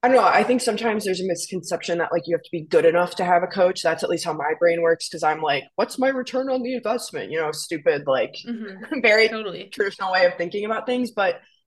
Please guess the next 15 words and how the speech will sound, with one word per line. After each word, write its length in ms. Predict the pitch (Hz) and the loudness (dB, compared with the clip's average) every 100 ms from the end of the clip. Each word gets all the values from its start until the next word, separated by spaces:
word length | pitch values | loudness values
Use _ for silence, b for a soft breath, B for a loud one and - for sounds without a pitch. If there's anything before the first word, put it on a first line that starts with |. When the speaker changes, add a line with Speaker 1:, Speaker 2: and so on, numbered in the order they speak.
| _ _ _ _ _ _ _ - | _ _ _ _ _ _ _ -2
Speaker 1:
I 80 | |
think 360 | 220 226 226 185 - | 0 0 -2 -6 -12
even 220 | 208 208 | -10 -6
if 100 | 277 | -6
you 140 | 302 - | -8 -6
are 340 | - 165 175 | -6 -4 -4
starting 380 | 175 196 190 185 | -4 -2 -2 -2
to 80 | 175 | -4
get 140 | 165 | -2
into 240 | 156 160 175 | -2 2 4
it 160 | 175 | 4
and 80 | 165 | 2
you're 140 | 170 | 0
like, 260 | 160 160 - - | 0 -2 -8 -4
"I, 220 | 247 | -2